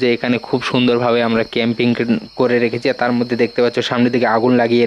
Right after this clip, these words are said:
রেখেছি। ভয়ঙ্কর জঙ্গলি জানোয়ার যেন আমাদের উপর হামলা না করতে পারে, আক্রমণ না করতে পারে, আর আমরা যেন ওদেরকে পেলে দিতে পারি। তো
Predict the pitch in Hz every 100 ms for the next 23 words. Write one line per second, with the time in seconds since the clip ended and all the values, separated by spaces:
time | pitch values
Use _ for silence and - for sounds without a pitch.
0 | 117 117 - 170 - - - 113 139 175
1 | 190 185 165 170 175 165 160 160 156 156
2 | 151 151 147 147 151 139 151 135 123 127
3 | 135 135 127 135 - 135 135 123 - 139
4 | 135 135 131 123 120 135 131 135 190 -
5 | - - - 110 110 110 123 123 120 120
6 | 117 113 120 - 120 120 120 113 117 117
7 | 196 - - - -